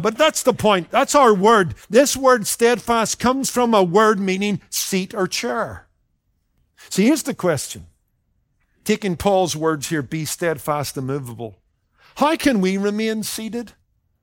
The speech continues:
fixed in our place, when everything around us is shaking when either our personal life or our national life,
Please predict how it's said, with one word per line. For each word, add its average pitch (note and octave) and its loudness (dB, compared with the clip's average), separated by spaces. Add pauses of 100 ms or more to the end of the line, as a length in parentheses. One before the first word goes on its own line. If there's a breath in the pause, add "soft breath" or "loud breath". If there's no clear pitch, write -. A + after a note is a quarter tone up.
(380)
fixed - -2
in B3 6
our G#3+ 4
place, F3 0 (420 soft breath)
when G#3+ 4
everything E4 4
around A#3+ 4
us E3 2
is D3+ 0
shaking F3+ -2 (1000)
when A#3 2 (140 loud breath)
either A3+ 4
our F3+ 6
personal B3+ 2
life A#3+ 2 (180 loud breath)
or F#3 4
our E3+ 4
national A3+ 2
life, A3 2